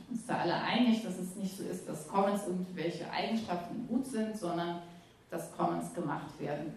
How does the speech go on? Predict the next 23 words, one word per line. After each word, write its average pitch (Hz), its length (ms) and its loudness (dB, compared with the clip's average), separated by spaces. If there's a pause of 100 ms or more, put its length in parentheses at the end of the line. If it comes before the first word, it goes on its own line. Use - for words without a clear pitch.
durch - 460 -8 (340)
Commoning. 160 720 0 (240)
Und 214 380 8 (640)
wenn 196 600 4 (360)
bei 175 180 6
Besitz, - 1000 -2
also 180 200 -2
Besitz 330 300 0
ist 240 160 -2
eine 202 100 4
Annäherung 196 920 4
im - 80 -8
Vergleich 175 380 -2
zu - 100 -10
Eigentum 226 560 2
an 170 220 0
Commons, 190 400 2 (920)
aber 226 580 8
Commons 220 320 8
hat 202 120 -2 (100)
halt 190 200 0
noch 190 240 0
dieses 185 460 -6